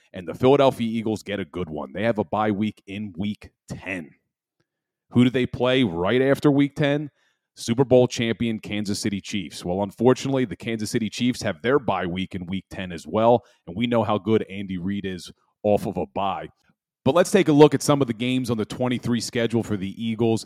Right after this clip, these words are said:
They open up on the road. I think the Eagles get a little bit screwed here as the representative from the N F C in that Super Bowl. They probably should have started their season at home,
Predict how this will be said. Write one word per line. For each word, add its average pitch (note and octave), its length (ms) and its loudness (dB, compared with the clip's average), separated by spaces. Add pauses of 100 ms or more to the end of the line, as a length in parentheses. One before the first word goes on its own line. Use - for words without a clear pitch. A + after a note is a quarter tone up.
(300)
They A#2+ 240 0
open B3+ 340 0
up G#3 240 0
on D3+ 200 2
the C#3 100 2
road. G2+ 400 -2
I - 80 -12
think F#3+ 220 -8
the D#3+ 200 -8
Eagles D#3 260 -2
get G#2+ 120 -6
a F#2+ 60 -10
little C#3 180 0
bit D3+ 220 -2
screwed C3+ 380 -2
here A#2+ 340 0
as F#2 180 -8
the F#2 100 -6
representative A#2+ 720 0
from G#2 200 -4
the F2+ 180 -10
N A2 100 -6
F A2 140 -4
C G#2+ 380 -4
in G#2 140 -8
that G2 220 -10
Super G#2 320 -4
Bowl. F#2+ 380 0 (300)
They E2 80 -10
probably D3+ 500 0
should C#3 180 -2
have A#2 80 -4
started A#2 380 2
their G#2+ 140 0
season G#2+ 400 -6
at F#2 100 -10
home, F2+ 360 -10